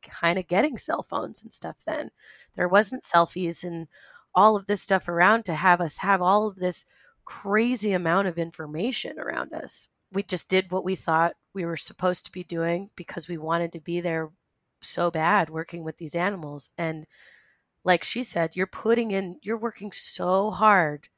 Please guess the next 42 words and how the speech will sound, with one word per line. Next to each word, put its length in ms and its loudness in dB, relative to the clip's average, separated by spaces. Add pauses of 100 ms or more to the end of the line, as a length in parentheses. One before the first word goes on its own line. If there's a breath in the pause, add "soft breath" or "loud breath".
(400)
So 260 2
to 100 -2
just 260 -6
be 100 2
like, 240 4
"Oh, 360 6 (120)
screw 320 -2
it, 80 0
I'm 100 -2
gonna 200 -4
leave," 480 -6 (460)
or, 200 2
"No, 240 6
this 220 -2
isn't 240 -4
worth 300 -6
it," 200 -4 (100)
like, 200 -2 (160)
that 220 -2
just, 360 -6 (1080)
it, 140 -4 (300)
if 220 0
you 120 0
have 280 6
that 200 2 (120)
right 200 2
personality, 640 0
it's 180 -4
not 160 4
in 100 -2
your 120 -2
brain. 460 0 (440)
But 180 4 (120)
for, 220 -2 (140)
for 160 2
a 60 8
lot 180 8
of 80 -6
people, 260 -2
for 220 -2
normal 240 4
people, 380 -6